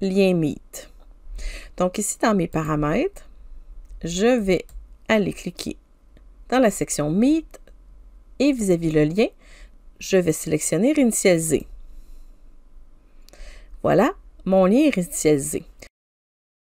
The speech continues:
Vous remarquez que l'option visible par les élèves est ici activée. Donc, si votre centre de service n'a pas désactivé l'option pour les élèves de créer des rencontres Meet, ils vont pouvoir accéder avant vous à la rencontre et devenir ainsi l'hôte de celle-ci.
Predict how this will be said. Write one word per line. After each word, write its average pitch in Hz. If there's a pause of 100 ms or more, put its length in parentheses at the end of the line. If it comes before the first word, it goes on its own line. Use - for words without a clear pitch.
(320)
Vous 196
remarquez 208
que -
l'option 226
visible 226
par 196
les 170
élèves 220
est 196
ici 294 (500)
activée. 190 (340)
Donc, 180
si 381
votre 240
centre 240
de 202
service 180
n'a 165
pas 214
désactivé 202
l'option 202 (420)
pour 262
les 190
élèves 175
de 220
créer 247
des 214
rencontres 165
Meet, 202 (300)
ils 214
vont 247
pouvoir 392
accéder 262
avant 196
vous 233
à 233
la 170
rencontre 160 (140)
et 269
devenir 233
ainsi 170
l'hôte 190
de 147
celle-ci. -